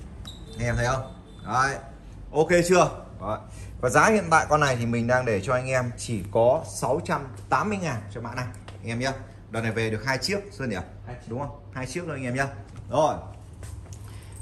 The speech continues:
Speaker 1: Tiếp đến đây. Đây. Thì sẽ còn cái này nữa. Cái này nó sẽ là con kính của thằng Ray-Ban anh em nhé. Sơn cầm của anh cái. Thì xin thưa với anh em,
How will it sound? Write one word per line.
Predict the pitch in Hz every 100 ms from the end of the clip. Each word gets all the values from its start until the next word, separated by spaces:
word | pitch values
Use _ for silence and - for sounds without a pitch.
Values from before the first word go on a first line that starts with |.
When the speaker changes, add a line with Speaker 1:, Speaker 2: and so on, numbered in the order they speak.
| - -
Speaker 1:
Tiếp | 247
đến | 214 220
đây. | 220 185 - - - - - -
Đây. | - 123 120 - - - - -
Thì | 92
sẽ | -
còn | 104
cái | 107
này | 113 107
nữa. | 120 139 - - - -
Cái |
này | 110 110
nó |
sẽ | 107 127
là |
con | 113 123 -
kính | 139 180
của |
thằng | 165 120
Ray-Ban | 131 131 151
anh | 143 123 -
em | 120 131
nhé. | 143 - - -
Sơn | 120 110
cầm | 95
của |
anh | 104 113
cái. | 117 - - - - - - - - - - - - - - - - - - -
Thì | 120
xin | 151 147
thưa | 147
với | 156
anh |
em, | 160